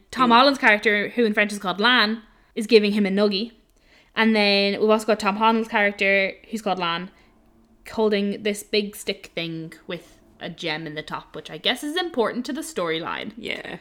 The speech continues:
Speaker 2: We looked up their English names and it's Ian and Barley. But for some reason they've just
Speaker 1: Gone Lan and Burley.
Speaker 2: They've, they, yeah. I won't, I won't question it too much.
Speaker 1: Any hoozles. Then,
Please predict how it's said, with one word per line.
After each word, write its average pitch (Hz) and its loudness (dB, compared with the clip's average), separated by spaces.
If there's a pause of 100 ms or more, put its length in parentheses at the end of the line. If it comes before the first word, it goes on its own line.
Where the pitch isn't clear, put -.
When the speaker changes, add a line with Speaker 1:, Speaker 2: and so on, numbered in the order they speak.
(220)
Speaker 2:
We 202 0
looked 208 2
up 202 4
their 170 2 (180)
English 185 -4
names 190 -2
and 170 -2
it's - -8 (140)
Ian 175 -2
and 160 -6
Barley. - -2 (800)
But 170 -12
for 165 -12
some 160 -10
reason - -10
they've 151 -12
just - -16
Speaker 1:
Gone 190 -8
Lan 196 -8
and 220 -6
Burley. 175 -10
Speaker 2:
They've, 170 -8
they, 151 -6 (220)
yeah. - -10 (720)
I 196 -4
won't, 185 -4
I 180 -6
won't 175 -6
question 170 -10
it 170 -10
too 175 -12
much. 170 -12
Speaker 1:
Any 240 -2
hoozles. 214 -8 (320)
Then, 320 4